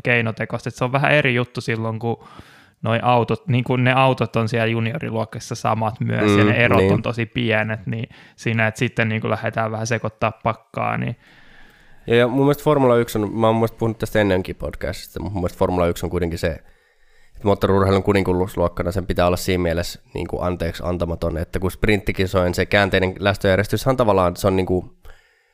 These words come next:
Speaker 2: että tota, tavallaan yritetään tasapainottaa sitä kilpailua silleen keinotekoisesti, joka mun mielestä F kakkosessa toimii ihan nätisti.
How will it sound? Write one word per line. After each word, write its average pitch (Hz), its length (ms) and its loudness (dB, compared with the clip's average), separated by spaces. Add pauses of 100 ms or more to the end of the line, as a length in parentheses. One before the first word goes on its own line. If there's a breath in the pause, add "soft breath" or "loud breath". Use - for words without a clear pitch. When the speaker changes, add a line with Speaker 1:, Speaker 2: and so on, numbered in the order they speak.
(580 soft breath)
Speaker 2:
että 98 260 0
tota, 90 420 0 (100)
tavallaan 101 320 4
yritetään 92 360 0
tasapainottaa 87 600 -2
sitä - 160 -6 (160)
kilpailua - 460 -2
silleen 76 220 -8
keinotekoisesti, 82 640 -6
joka 160 140 2
mun 226 100 2
mielestä 202 220 2
F - 80 -12
kakkosessa - 460 -2
toimii 92 300 2
ihan 101 140 -4
nätisti. - 380 -10